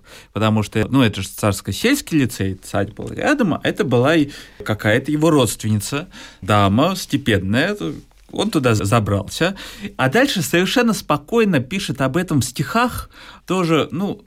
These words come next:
есть такое слово, глумясь, подтрунивая над этой историей, потому что она совершенно нелепая, классическая комедийная история, как у Чарли Чаплина, когда повеса залезает в окно, а там оказывается другая барышня.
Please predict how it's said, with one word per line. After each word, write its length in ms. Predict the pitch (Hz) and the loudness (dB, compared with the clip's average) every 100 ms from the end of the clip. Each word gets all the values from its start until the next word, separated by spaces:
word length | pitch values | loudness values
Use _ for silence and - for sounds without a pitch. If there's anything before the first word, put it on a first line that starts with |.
| _ | _
есть 240 | 123 127 - | -2 -2 0
такое 240 | 110 113 | -2 -2
слово, 500 | - 190 202 143 - _ - | 0 2 2 2 -2 _ -6
глумясь, 800 | 107 123 156 143 101 95 - - - - - - | 2 4 4 4 2 -2 -10 -18 -20 -20 -10 0
подтрунивая 840 | 226 226 - 254 240 196 170 165 | 0 0 0 4 4 4 4 4
над 220 | 151 170 185 | 4 0 0
этой 200 | 170 180 | 0 0
историей, 460 | 170 - 277 233 | 0 0 2 2
потому 380 | 170 160 165 190 | 0 0 0 0
что 120 | 180 | 0
она 140 | 165 175 | 0 0
совершенно 400 | 143 143 220 185 | -2 -2 2 4
нелепая, 640 | 135 135 143 131 104 104 | 4 6 4 4 2 -2
классическая 840 | - 127 147 - 175 - 127 143 120 | 0 0 0 -4 -6 -4 -2 -2 0
комедийная 600 | 123 127 131 160 135 117 | 0 0 0 0 2 2
история, 520 | 117 240 262 170 120 - - - | 0 0 2 2 0 -4 -14 -2
как 220 | 175 180 | 0 0
у 60 | |
Чарли 340 | - 185 165 160 | 0 2 2 2
Чаплина, 500 | - 123 104 98 98 - | 2 0 0 -4 -6 -6
когда 280 | - 113 123 | -4 0 0
повеса 580 | 123 120 127 131 101 104 | 0 0 2 2 0 -4
залезает 560 | 98 104 107 107 98 - | -2 -2 2 2 0 -2
в 40 | |
окно, 360 | 135 240 294 277 - - | -4 0 0 -2 -8 -4
а 80 | 220 | 0
там 180 | 208 208 | 2 2
оказывается 580 | - 156 147 135 131 101 | 4 2 2 0 -2 -2
другая 360 | 123 123 117 | 0 2 2
барышня. 580 | 101 101 - - - - | 2 0 -2 -8 -8 -10